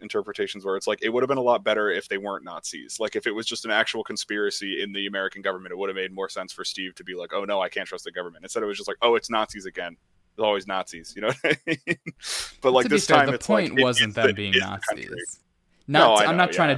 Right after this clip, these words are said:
Speaker 1: like
Speaker 2: justify Hydra
Speaker 1: Yeah,
Speaker 2: here,
Speaker 1: yeah,
Speaker 2: but
Speaker 1: yeah.
Speaker 2: Hydra did exist
Speaker 1: <laughs>
Speaker 2: before the Nazis.
Speaker 1: Yeah, yeah. I just think, like, overall, this is better because it is, like, it is the,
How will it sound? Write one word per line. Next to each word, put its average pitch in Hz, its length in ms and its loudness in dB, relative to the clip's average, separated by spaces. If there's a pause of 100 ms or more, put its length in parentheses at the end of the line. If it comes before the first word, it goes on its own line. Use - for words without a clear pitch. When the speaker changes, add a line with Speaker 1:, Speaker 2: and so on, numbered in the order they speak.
(140)
Speaker 1:
like 95 120 -2
Speaker 2:
justify 117 320 0
Hydra 110 400 -4
Speaker 1:
Yeah, 120 280 10
Speaker 2:
here, 113 40 4
Speaker 1:
yeah, 117 120 4 (120)
Speaker 2:
but 127 100 2
Speaker 1:
yeah. - 20 -2
Speaker 2:
Hydra 156 300 4
did 131 200 2
exist 151 420 6
Speaker 1:
<laughs> - 20 -8
Speaker 2:
before 113 300 -2
the 101 80 -2
Nazis. 107 760 -4 (420)
Speaker 1:
Yeah, 92 360 4
yeah. 78 280 -4 (340)
I 127 80 8
just 151 180 2
think, 143 220 0
like, 123 200 2 (340)
overall, 117 400 4
this 107 200 -4
is 117 120 -8
better 107 260 2
because 104 300 -4
it 101 80 -2
is, 98 160 -4
like, 95 240 -6 (240)
it 110 220 2
is 117 280 4
the, 107 220 0